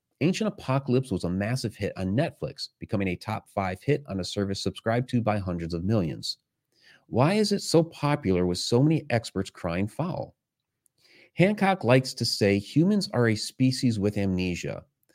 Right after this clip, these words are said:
that we've forgotten some important segment of our past. Perhaps the reason we're taken in by these ideas is that we're aware of that amnesia on a subconscious level.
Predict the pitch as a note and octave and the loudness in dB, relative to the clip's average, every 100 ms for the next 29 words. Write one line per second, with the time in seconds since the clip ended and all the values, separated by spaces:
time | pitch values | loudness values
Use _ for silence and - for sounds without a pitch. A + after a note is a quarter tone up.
0 | - - G#2+ A2+ A#2+ - A#2+ G#2 B2 - | -18 2 4 6 4 2 -2 2 2 2
1 | C3 A#2+ G#2+ G#2 A#2+ - G2+ - G#2 G2+ | 0 2 0 2 -2 0 -4 0 0 0
2 | G2+ F#2+ F2+ F2+ - - F2+ - - - | -2 -4 -4 -4 -4 -8 -6 -8 -14 -18
3 | _ _ _ _ _ - G#2 B2+ C#3 A2 | _ _ _ _ _ -4 0 0 0 -2
4 | G#2 A#2+ A2+ G#2+ G2 - G#2+ F#2+ F#2 D#3+ | 2 4 4 2 0 0 -2 -2 -2 0
5 | G3+ C#3 F2+ E2 E2 D#2+ D#2 D#2+ F#2+ - | 2 2 0 0 -2 -4 -4 -2 -2 -4
6 | _ - - - G#2+ A#2 C#3 C#3 C#3 A#2 | _ -20 -20 -6 0 2 4 4 6 4
7 | G#2 B2 D3 D#3+ E3 E3 _ _ - A#2 | 4 2 4 2 -2 -8 _ _ -4 -2
8 | A2+ A#2+ - A#2 G#2+ G#2+ G#2+ - A2 G#2+ | 2 2 2 2 4 4 2 0 -2 -2
9 | - F#2+ F2 - B2 B2 - - A2+ A2+ | -4 -6 -4 0 2 0 -8 -6 -2 0
10 | A2 - D#2+ F#2+ A2+ D#2+ A#1+ | -2 -4 -2 2 2 0 -6